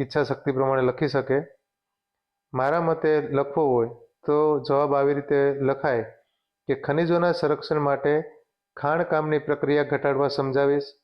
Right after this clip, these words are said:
ધાતુઓના રિસાયકલિંગ કરી તેના ભંગારનો ફરીથી ઉપયોગ થાય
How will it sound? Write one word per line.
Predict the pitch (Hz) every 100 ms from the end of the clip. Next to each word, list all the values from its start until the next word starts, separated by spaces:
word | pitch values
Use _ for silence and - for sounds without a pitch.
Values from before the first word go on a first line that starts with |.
| _ _ _ _ _
ધાતુઓના | 131 131 131 156 156 151 151 147 147 139
રિસાયકલિંગ | 135 135 139 143 147 143
કરી | 156 127 90 - _ -
તેના | 139 139
ભંગારનો | 135 127 139 139 139
ફરીથી | 135 139 131 135 143
ઉપયોગ | 127 127 139 139
થાય | 165 131